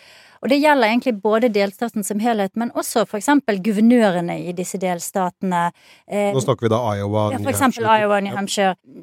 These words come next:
Speaker 1: Medieprofiler i disse delstatene, ikke sant? Du har noen sånne små konger som, eh, alle presidentkandidatene må på en måte drive og,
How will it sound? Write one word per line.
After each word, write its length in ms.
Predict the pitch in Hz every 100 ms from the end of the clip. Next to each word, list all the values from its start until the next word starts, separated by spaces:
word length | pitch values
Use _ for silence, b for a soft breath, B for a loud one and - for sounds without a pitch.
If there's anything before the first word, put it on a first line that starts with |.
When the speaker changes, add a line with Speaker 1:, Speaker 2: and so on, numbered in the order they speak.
| -
Speaker 1:
Medieprofiler 1160 | 247 247 226 190 190 - 208 - 214 190 185 180
i 40 |
disse 240 | 180 180 202
delstatene, 540 | 190 190 - 190 -
ikke 160 | 190 214
sant? 240 | 220 202 202
Du 80 |
har 220 | 196 220 202
noen 160 | 196
sånne 180 | 190 208
små 420 | - 220 202 196 185
konger 720 | - 220 208 190 180 175 175
som, 600 | - - - 185 180 180 165 b b b
eh, 240 | - 190 185 -
alle 360 | 202 202 220
presidentkandidatene 1200 | - 196 190 196 202 - 185 180 175 175 - 180 180
må 240 | 190 190 - _ -
på 80 |
en 60 | 185
måte 300 | 185 185 196
drive 300 | 190 185 180
og, 420 | 185 175 175 170